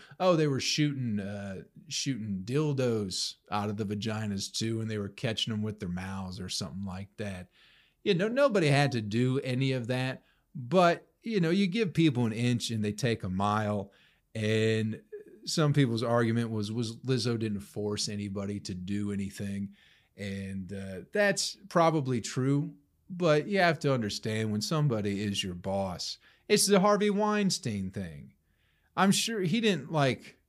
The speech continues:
from what I've read and what I've heard, he didn't, like, hold any women down and force them to do anything, but he's in a particular position of power and he can either make or break your life.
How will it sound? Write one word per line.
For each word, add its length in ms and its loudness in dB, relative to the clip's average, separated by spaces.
from 240 4
what 160 6
I've 260 6
read 220 4
and 100 0
what 120 2
I've 120 -2
heard, 440 2
he 120 2
didn't, 240 2
like, 160 -2
hold 540 4
any 240 0
women 460 2
down 420 0
and 180 -4
force 400 -4
them 200 -2
to 100 -6
do 300 0
anything, 560 -4
but 120 0
he's 160 8
in 80 6
a 60 4
particular 600 0
position 540 -2
of 140 -6
power 480 -10
and 360 0
he 120 2
can 160 -2
either 240 2
make 340 0
or 60 2
break 400 -4
your 120 -2
life. 440 -8